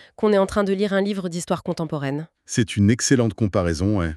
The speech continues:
Speaker 1: Mais comment est-ce que des industries aussi radicalement différentes, je veux dire, de la cardiologie à l'aéronautique, ont pu faire ces bons technologiques en même temps ? Qu'est-ce qui relie tout ça,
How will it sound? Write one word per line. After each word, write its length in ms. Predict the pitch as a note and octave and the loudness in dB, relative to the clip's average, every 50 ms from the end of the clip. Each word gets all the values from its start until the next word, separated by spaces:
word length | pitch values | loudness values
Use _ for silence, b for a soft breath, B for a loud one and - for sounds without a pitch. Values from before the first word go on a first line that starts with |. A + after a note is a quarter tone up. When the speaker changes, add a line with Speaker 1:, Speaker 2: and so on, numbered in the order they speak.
| _ - | _ -4
Speaker 1:
Mais 180 | B3 A#3 A#3 A3+ - - | 2 4 4 2 2 -2
comment 400 | - E4+ F4 D#4+ D#4 E4 F4 F4 | 0 2 4 4 4 4 4 2
est-ce 180 | D4+ - - | 2 0 -2
que 140 | - - C4+ | -4 -2 -2
des 220 | A3+ G#3 G#3+ G3+ | 0 0 -2 0
industries 500 | A3 A3+ A3+ A3 A3+ - - - D#4+ - - | 2 0 0 0 -4 -6 -6 -6 -6 -4 -2
aussi 460 | A#3 A#3 - - - C#4 C#4 C4+ - _ - | -2 -2 -2 -2 -4 -2 -2 -2 -4 _ -12
radicalement 640 | F#3+ D#3+ D#3 A#3 B3+ A#3+ A#3 - A#3+ A#3 A3+ A3+ | -10 -2 0 0 0 0 0 -2 0 0 2 0
différentes, 460 | A3 F#3+ - - G3 F#3 G#3 C#4 D4+ C4 | 0 -2 -6 -6 -6 -2 0 0 0 0
je 60 | G#3+ | -2
veux 60 | F#3+ | -4
dire, 300 | F3 F#3 F3 E3+ D3+ D#2+ - - | -2 -2 -2 -4 -4 -6 -8 -8
de 80 | F3+ | -6
la 140 | F3 D#3+ D#3 | -4 -4 -4
cardiologie 760 | - - B3 A3+ A3 G3 A3+ G#3+ G#3 G#3 G3+ F#3 G3+ A3+ G#3 | -4 -4 -2 -2 0 0 2 2 2 2 0 0 0 0 2
à 60 | E3+ | 2
l'aéronautique, 680 | E3 E3+ F3 F3 F3 E3+ D#3+ D3 - - C#4+ _ - B B B B B B | 2 2 2 2 0 0 -2 -2 -4 -8 -12 _ -12 B B B B B B
ont 140 | - A3 A3 | 0 0 0
pu 140 | - - B3+ | 0 -4 -8
faire 220 | - D4 D4+ - | -4 -4 -4 -4
ces 160 | - - A3+ | -2 -2 -2
bons 240 | F#3 F3 F#3+ B3 D4+ | -2 0 0 0 0
technologiques 640 | D4 - C4+ - - A#3 A3 G#3+ G#3+ G#3 B3+ B3 - | 0 -2 -4 0 2 4 4 4 4 2 0 -2 -2
en 60 | G3+ | 0
même 180 | F3 E3+ E3 D#3+ | 0 0 -2 -2
temps ? 240 | - - D#3+ E3 _ b b b b b b b b | -4 -4 -6 -6 _ b b b b b b b b
Qu'est-ce 180 | - D#4+ D#4+ - | -2 -2 -2 -2
qui 140 | - C#4+ C4+ | 0 0 2
relie 280 | A3 A#3+ A3 G#3 G#3 | 4 4 2 2 0
tout 160 | - - - - | -8 -10 -12 -10
ça, 260 | - - D3+ D#3 | -6 -6 -6 -8